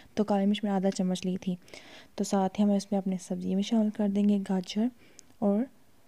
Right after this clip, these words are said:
शिमला मिर्च को शामिल करेंगे। साथ ही हम इसमें बंद गोभी को भी शामिल करेंगे और हम इसको हल्का हल्का फ्राई करेंगे। पहले हमने इसको गाजर और शिमला मिर्च को कर लेते हैं फ्राई, फिर उसके बाद हम बंद गोभी को डाल के उसको भी फ्राई कर लेंगे।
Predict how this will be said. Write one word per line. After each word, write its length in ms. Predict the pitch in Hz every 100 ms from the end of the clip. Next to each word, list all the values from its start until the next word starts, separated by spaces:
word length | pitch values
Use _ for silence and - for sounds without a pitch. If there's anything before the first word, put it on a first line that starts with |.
| - -
शिमला 320 | - 190 185
मिर्च 200 | 190 208
को 100 | 226
शामिल 300 | 240 226 226
करेंगे। 420 | 226 220 220 226 - - - - - - - - - - -
साथ 220 | 214 202 190
ही 160 | 208
हम 80 | 196
इसमें 320 | 190 - 202
बंद 220 | 190 185
गोभी 240 | 180 190 208
को 100 | 220
भी 140 | 233
शामिल 320 | 226 226 214
करेंगे 340 | 214 214 214 214
और 100 | 220
हम 260 | 214 202
इसको 320 | 202 - 233 269 - - - -
हल्का 240 | 226 226 233
हल्का 220 | 220 220
फ्राई 260 | - 214 196
करेंगे। 420 | 185 185 190 185
पहले 220 | 196 190
हमने 280 | 190 202 202
इसको 260 | 202 208
गाजर 320 | 196 185 180 202
और 160 | 208
शिमला 260 | 196 196 190
मिर्च 180 | 196 -
को 120 | 247
कर 160 | 254
लेते 300 | 233 233 233
हैं 60 | 240
फ्राई, 280 | 233 226 226 - - -
फिर 100 | 233
उसके 200 | 226 -
बाद 200 | 220 220
हम 180 | 220 208
बंद 220 | 190 190
गोभी 260 | 190 190 202
को 100 | 202
डाल 240 | 185 180
के 120 | 185
उसको 240 | 226 - 196
भी 120 | 220
फ्राई 260 | 233 226 180
कर 200 | 185 180
लेंगे। 340 | 180 175